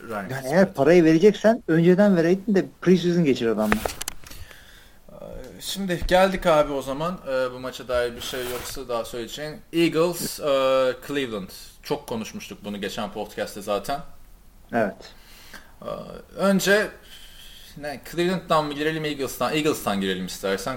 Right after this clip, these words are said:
Speaker 2: Eagles'tan
Speaker 1: Cleveland
Speaker 2: girelim.
Speaker 1: uzun çünkü. Ee, Carson Wentz'i nasıl buldun?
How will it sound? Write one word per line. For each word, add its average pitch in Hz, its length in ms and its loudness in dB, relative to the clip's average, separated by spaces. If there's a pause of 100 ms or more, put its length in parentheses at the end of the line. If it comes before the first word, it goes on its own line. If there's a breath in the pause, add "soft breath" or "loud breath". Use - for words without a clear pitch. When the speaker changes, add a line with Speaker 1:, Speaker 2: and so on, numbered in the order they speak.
(140)
Speaker 2:
Eagles'tan 131 460 6
Speaker 1:
Cleveland 113 120 0
Speaker 2:
girelim. 110 320 2
Speaker 1:
uzun 101 180 -8
çünkü. 98 320 -10
Ee, - 800 -16 (640)
Carson 180 280 10
Wentz'i 196 360 6
nasıl 196 220 4
buldun? 143 260 2